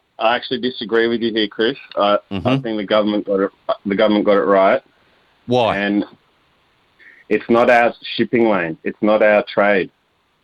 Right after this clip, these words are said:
Speaker 1: This
Speaker 2: Gee,
Speaker 1: is
Speaker 2: mate.
Speaker 1: uh,
Speaker 2: We have fought wars
Speaker 1: <clears throat>
Speaker 2: right around the world
Speaker 1: Yeah.
Speaker 2: where territory and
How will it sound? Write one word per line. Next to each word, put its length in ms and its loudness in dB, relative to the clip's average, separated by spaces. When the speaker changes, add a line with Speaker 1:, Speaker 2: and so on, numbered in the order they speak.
Speaker 1:
This 160 0
Speaker 2:
Gee, 320 -2
Speaker 1:
is 60 -4
Speaker 2:
mate. 260 -4
Speaker 1:
uh, 100 2
Speaker 2:
We 200 2
have 200 0
fought 480 -2
wars 400 2
Speaker 1:
<clears throat> 60 -4
Speaker 2:
right 460 0
around 480 0
the 80 -2
world 400 0
Speaker 1:
Yeah. 160 4
Speaker 2:
where 200 0
territory 920 -2
and 300 -4